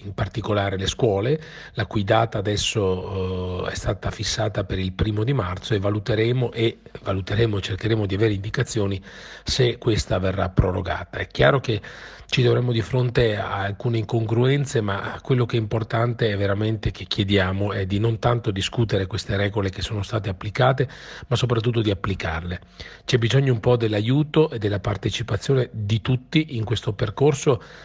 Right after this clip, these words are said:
particolarmente delicato che noi stiamo monitorando costantemente in accordo con la prefettura, l'ulse, i miei colleghi sindaci, in particolare di Belluno e Feltre,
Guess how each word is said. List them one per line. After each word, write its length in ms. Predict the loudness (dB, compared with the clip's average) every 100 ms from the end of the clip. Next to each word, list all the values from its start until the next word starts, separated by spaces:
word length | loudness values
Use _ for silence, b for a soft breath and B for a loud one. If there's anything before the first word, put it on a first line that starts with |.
| B B
particolarmente 840 | 2 2 2 4 4 4 2 2
delicato 760 | 2 0 0 0 0 0 -2 -2 -6
che 120 | 4 4
noi 100 | 4
stiamo 240 | 2 4
monitorando 760 | 6 6 4 2 2 2 0 -2
costantemente 880 | -4 -2 -2 2 2 4 2 0
in 100 | -2
accordo 380 | -4 -4 -2 -2
con 160 | -4 -4
la 80 | -4
prefettura, 760 | -4 -6 -6 0 2 2 0
l'ulse, 560 | 0 2 2 0 -4 -6 B B B
i 100 | -2
miei 160 | 0 0
colleghi 340 | 0 0 0
sindaci, 500 | 0 2 4 2 0
in 60 | -4
particolare 500 | -4 -4 -2 -2 0
di 80 | -2
Belluno 320 | -2 -4 -6
e 40 |
Feltre, 560 | -2 2 2 2 0